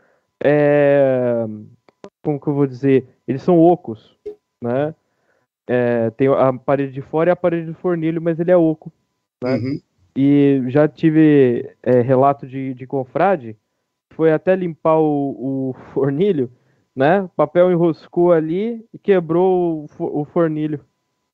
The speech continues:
Speaker 1: Quebrou o fornilho e deu pra ver o fundo do cachimbo, né?
Speaker 2: Puxa.
Speaker 1: É, é, é, é frágil, é frágil. Então,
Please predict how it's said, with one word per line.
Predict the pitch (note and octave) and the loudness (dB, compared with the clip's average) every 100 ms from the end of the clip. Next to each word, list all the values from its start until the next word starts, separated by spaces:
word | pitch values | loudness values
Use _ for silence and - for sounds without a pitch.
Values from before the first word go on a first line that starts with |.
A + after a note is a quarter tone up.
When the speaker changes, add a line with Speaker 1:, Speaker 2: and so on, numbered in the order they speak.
| _ | _
Speaker 1:
Quebrou | D3+ C#3+ D#3 | 0 2 0
o | |
fornilho | - D#3 C#3 C#3 D3 | -2 -6 -4 -4 -2
e | C#3 C#3 C3 B2 | -2 -2 -6 -2
deu | C#3 C#3 | 0 2
pra | D3+ | 2
ver | C3 C#3+ D3+ | 2 4 4
o | C#3+ B2+ B2+ - | 2 0 -4 -8
fundo | C3+ C3+ B2+ | -6 -4 -4
do | |
cachimbo, | B2 B2 - B2 A#2 | -2 -4 -4 -8 -6
né? | A#2+ D3 _ _ _ _ _ | -8 -12 _ _ _ _ _
Speaker 2:
Puxa. | - G#3 - - | -16 -12 -8 -2
Speaker 1:
É, | F3+ G3+ D#3 - C#3+ | 0 2 0 -2 0
é, | D3+ C3+ B2 - - | 2 2 0 -8 -4
é, | B2+ C3+ C#3 A2+ | -2 0 -2 0
é | C3 | 0
frágil, | - E3 D3+ A#2 A2 G#2+ | 2 2 2 0 -6 -12
é | |
frágil. | - A#2+ G#2+ G#2+ | -10 -8 -8 -10
Então, | - C3+ D#3 | -4 -4 -4